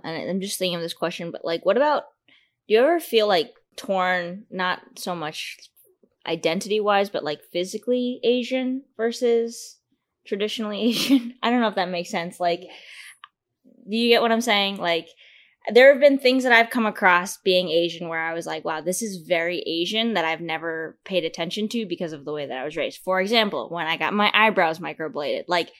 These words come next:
that had never crossed my mind until I realized I have thin to nothing eyebrows. And then I was like,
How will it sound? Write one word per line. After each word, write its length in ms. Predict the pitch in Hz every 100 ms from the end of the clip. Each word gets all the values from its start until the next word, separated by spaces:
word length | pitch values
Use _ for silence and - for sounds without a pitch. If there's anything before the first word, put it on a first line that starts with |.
| _
that 200 | 185 180
had 120 | 247 240
never 220 | 233 240
crossed 260 | 240 233
my 140 | 240 226
mind 500 | 196 160 165 185 220 _ _ _ -
until 380 | 185 202 208 196
I 80 |
realized 600 | 214 180 170 175 185 202 - -
I 160 | 175
have 400 | 202 214 214 190 - _ - _ _ _ _ -
thin 260 | 208 220
to 300 | 226 202 175 - -
nothing 560 | 180 190 185 185 180
eyebrows. 680 | 156 160 - 101 71 - -
And 140 | -
then 80 | 180
I 100 | 175
was 120 | 175
like, 260 | 170 156